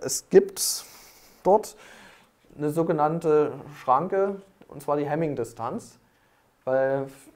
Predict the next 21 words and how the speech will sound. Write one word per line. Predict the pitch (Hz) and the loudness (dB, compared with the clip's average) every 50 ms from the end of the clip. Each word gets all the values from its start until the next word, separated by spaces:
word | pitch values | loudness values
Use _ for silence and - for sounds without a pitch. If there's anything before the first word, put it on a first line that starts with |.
| _ _ _ _ _ _ _ _ - | _ _ _ _ _ _ _ _ -18
ich | 139 - | -18 -6
kann | - - 160 165 165 | -2 0 2 2 2
nur | 160 165 156 151 | 2 2 2 4
dann | 151 160 202 240 226 196 | 4 2 2 0 -4 -8
ein | 190 | -8
Passwort | 170 - 156 165 - - 160 156 156 - - - - - _ _ _ - | -6 -6 -6 -6 -4 -2 -2 -2 -2 -6 -16 -20 -20 -20 _ _ _ -2
richtig | 131 165 220 214 - - 208 202 202 - - 190 180 - - | 0 0 0 0 -2 -4 -4 -4 -6 -8 -14 -20 -20 -14 -10
wieder | - 160 160 147 147 147 | -4 0 0 0 0 -2
zuordnen, | - - 190 - - - 147 147 - 190 214 247 262 - _ _ _ _ _ _ _ _ _ - _ _ _ _ _ _ _ _ - | -6 -8 -8 -6 -6 -6 -6 -6 -6 -6 -6 -8 -10 -14 _ _ _ _ _ _ _ _ _ -20 _ _ _ _ _ _ _ _ -20
solange | 151 151 165 151 147 147 165 196 202 190 - | -6 -2 0 4 6 6 4 4 2 -2 -2
ich | - 180 185 - - - - _ | -2 -4 -4 -4 -8 -18 -10 _
nicht | - 185 190 - | -4 -4 -4 -4
zu | - 196 | -4 -2
sehr | 165 151 156 160 165 - | 2 6 8 8 8 8
abweiche. | 143 131 - - 120 113 110 110 107 - 92 92 90 - - _ _ _ _ _ - - | 6 2 0 0 0 0 0 0 -4 -6 -10 -12 -14 -16 -20 _ _ _ _ _ -6 -2
Weil | 135 131 131 131 | 0 0 0 0
diese | 135 135 127 120 | -2 -6 -8 -4
Fehlerkorrekturcodes | - 135 160 185 185 185 185 175 175 - - 175 170 - - 170 170 - - - | -2 0 0 0 0 -2 -4 -6 -4 -4 -6 -6 -6 -4 -6 -8 -8 -8 -12 -4
können | - 165 147 151 165 170 170 170 - - - _ _ _ - - - - - _ _ _ _ | -2 0 0 0 0 -2 -4 -6 -10 -16 -20 _ _ _ -20 -20 -20 -20 -20 _ _ _ _
nur | - - 143 139 | -4 -2 0 2
dann | 139 135 139 160 190 196 196 202 | 4 4 4 4 2 -2 -4 -8